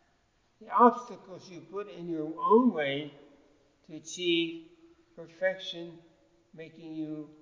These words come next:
lovable by Christ, who wants to join him as in the heavenly glory. It's been a very difficult, uh, few, couple of months here. I've had two funerals. I was here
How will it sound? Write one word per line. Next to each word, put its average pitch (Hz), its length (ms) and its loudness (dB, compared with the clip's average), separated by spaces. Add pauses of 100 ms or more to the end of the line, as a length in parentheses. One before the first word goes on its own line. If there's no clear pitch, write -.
(800)
lovable 175 580 -2
by 147 160 -6
Christ, 185 580 -4 (840)
who 156 100 -16
wants 170 340 -2
to 151 80 -18
join 165 440 -6
him 151 240 -10 (600)
as - 200 -10
in 160 160 -12
the 156 80 -12
heavenly 147 540 -10 (100)
glory. 131 480 -6 (2000)
It's 170 180 -10
been 202 360 -6
a 165 40 -16
very 170 340 -4
difficult, 156 800 -8 (200)
uh, 139 240 -14 (260)
few, 220 100 -20 (160)
couple 165 240 -16
of 151 60 -16
months 185 300 -10
here. 151 180 -8
I've 143 140 -16
had 147 240 -14
two 175 160 -14
funerals. 165 580 -10
I 147 80 -12
was 147 220 -14
here 160 180 -20